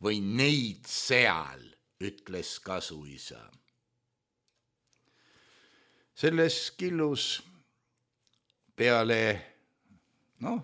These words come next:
pisut suurema legato kaare ehk siis lõigu mõõtude all on veel üks kild, mis peaks äratama tähelepanu ja ka võib-olla vaikset õudust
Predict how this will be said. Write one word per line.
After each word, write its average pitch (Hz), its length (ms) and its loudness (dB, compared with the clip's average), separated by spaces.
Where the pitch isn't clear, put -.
pisut 110 320 -6
suurema 143 560 2
legato 131 480 2
kaare 123 480 2
ehk 95 200 -8
siis 104 280 -8
lõigu 131 460 0
mõõtude 123 560 2
all 120 400 2
on 143 160 2
veel 160 320 6
üks - 320 -6
kild, 82 540 -6
mis 104 160 -6
peaks 131 360 2
äratama 127 600 4
tähelepanu 76 1080 -2
ja 131 200 4
ka 180 560 10
võib-olla 147 460 4
vaikset 139 960 0
õudust 143 880 2